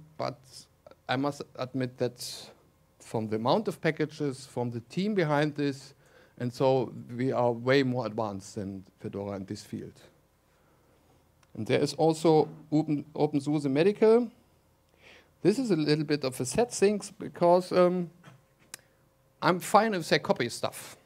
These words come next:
right? And they copied our task page. I'll show you later these pages, which are listing all, all the stuff we have.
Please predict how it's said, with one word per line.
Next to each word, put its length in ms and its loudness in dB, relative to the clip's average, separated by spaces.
right? 220 -4
And 120 0
they 80 6
copied 420 0
our 380 4
task 420 0
page. 400 0
I'll 200 0
show 360 0
you 340 0
later 380 -4
these 220 -12
pages, 640 -2
which 160 -4
are 80 4
listing 400 0
all, 380 6
all 240 2
the 80 0
stuff 320 2
we 80 4
have. 240 2